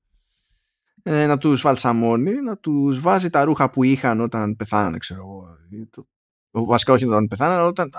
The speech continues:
τα ρούχα που συνήθως φορούσαν, ρε παιδί μου, όντως στην καθημερινότητά τους, και τους έστεινε σε ένα τραπέζι γύρω-γύρω και, ε, άραζε εκεί για να φάει και έφερνε και τέτοιο, έφερνε και επισκέπτες,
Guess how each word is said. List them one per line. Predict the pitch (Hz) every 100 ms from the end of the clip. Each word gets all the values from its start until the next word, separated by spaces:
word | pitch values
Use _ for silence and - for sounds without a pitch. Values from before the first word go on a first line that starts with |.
| 165
τα | 180
ρούχα | 175 196 -
που | 208
συνήθως | - 180 170
φορούσαν, | - 151 165 - 127 117
ρε | 110
παιδί | 113
μου, | 120 113 110
όντως | 123 110 104
στην | 120
καθημερινότητά | 110 104 110 107 104 - 180
τους, | - 285 - _ _ _ _
και | 170
τους | 147 175
έστεινε | 214 - 139 120
σε | 135
ένα | 147
τραπέζι | 135 120 151 135 117
γύρω-γύρω | 127 123 117 160 226 269 _ _ _ _ _ _ _ _ _ _ _ _ _ _ _ _
και, | - 165 156 151 151 147 147 143 139 135 131 131 - - - -
ε, | 135 139 127 - 117
άραζε | - 160 160 123 131
εκεί | 107 165
για | 143
να | 120
φάει | 185 220
και | 214
έφερνε | 190 202 196
και | 190 190 190 185 185 180 175
τέτοιο, | 160 135 123
έφερνε | 165 160
και | 143
επισκέπτες, | - - 165 - 302 - -